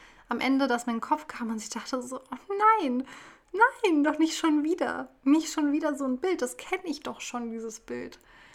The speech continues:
Das habt ihr mir doch schon so oft gezeigt. Ja, ich in meinem naiven, „Hoch, mal gucken, was die Welt, was die geistige Welt da für mich hat.“ Ja,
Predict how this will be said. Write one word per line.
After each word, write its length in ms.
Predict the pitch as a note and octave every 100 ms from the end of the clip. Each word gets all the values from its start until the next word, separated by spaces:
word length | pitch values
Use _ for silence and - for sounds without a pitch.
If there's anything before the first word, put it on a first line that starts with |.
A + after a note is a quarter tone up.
| - _ _ _ -
Das 240 | C4 -
habt 180 | F4 F4
ihr 100 | D4+
mir 120 | C#4+
doch 140 | D4
schon 240 | C#4+ C#4+ B3
so 120 | B3
oft 260 | E4 G#4 -
gezeigt. 680 | A#3+ - A3 A3+ - - _ - - _ _ _ -
Ja, 320 | B3+ C4 D4+ D#4+ _
ich 160 | A#3+
in 180 | - A#3+
meinem 240 | A#3 A#3 A3+
naiven, 720 | A#3 B3 B3 A#3+ A#3+ A#3+ B3 _ -
„Hoch, 160 | - -
mal 80 | B3
gucken, 320 | - B3+ B3
was 120 | A#3+ A#3
die 180 | B3+
Welt, 260 | A#3 A#3 A#3+
was 180 | C4+ B3
die 100 | A#3+
geistige 480 | A#3+ A#3+ B3 A#3 A3+
Welt 200 | A3+ B3+
da 80 |
für 120 | B3+ C#4
mich 280 | D#4 D#4
hat.“ 240 | B3 A3 - _ _ _ _ _
Ja, 320 | - A3 G#3